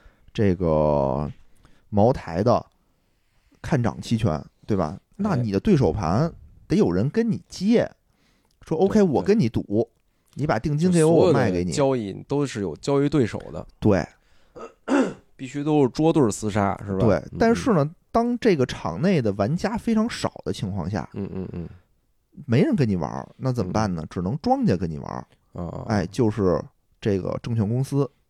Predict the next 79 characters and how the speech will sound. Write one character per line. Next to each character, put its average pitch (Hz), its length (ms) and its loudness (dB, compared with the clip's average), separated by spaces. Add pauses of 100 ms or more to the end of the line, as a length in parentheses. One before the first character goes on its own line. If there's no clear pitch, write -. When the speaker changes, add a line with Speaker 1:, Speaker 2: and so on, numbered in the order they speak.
(120)
Speaker 1:
证 143 120 -8
券 123 160 -2
公 143 160 -4
司 156 220 -6
它 151 160 -4
有 98 180 0
一 101 80 -8
定 135 220 -4
的 110 100 -2
这 110 80 -2
种 92 160 -4
叫 110 60 -6
什 104 100 -6
么 113 120 -6
做 135 260 0
市 139 240 -2
机 160 220 -4
制， 127 180 -6 (220)
Speaker 2:
哦。 90 480 -10
Speaker 1:
对 107 80 -4
吧？ 95 100 0
它 170 100 -6
可 185 140 -4
以 170 40 2
自 110 180 -2
己 101 80 0
当 117 180 2
做 139 160 2
市 123 60 2
商， 104 60 2
Speaker 2:
做 - 0 -
市 - 20 -
商。 123 180 -2
Speaker 1:
就 135 80 -2
是 120 80 2
我 107 260 -2
来 101 140 2
跟 185 180 2
你， 90 160 -4 (540)
没 131 140 2
人 202 120 4
跟 175 80 2
你 156 120 2
赌， 113 160 -6 (100)
Speaker 2:
<clears throat> - 80 6
Speaker 1:
我 64 60 4
来 104 100 2
跟 147 100 0
你 160 120 0
赌， 113 140 -4 (320)
类 123 180 0
似 107 160 -4
于 117 40 2
这 127 160 2
个 87 120 2
意 92 120 0
思。 - 160 -6 (120)
Speaker 2:
就 107 80 -6
没 127 100 0
人 165 80 2
陪 147 140 2
你 147 80 4
玩 123 120 4
儿， 139 40 6
我 123 60 4
陪 - 120 0
你 131 60 4
玩 113 180 2
儿， 107 60 2
Speaker 1:
我 113 80 4
陪 120 100 6
你 113 60 6
玩 107 160 4
儿。 113 120 0
Speaker 2:
是 - 40 -10
吧？ 95 120 -6
哎。 87 100 -10 (1000)
Speaker 1:
然 143 160 2
后 220 100 4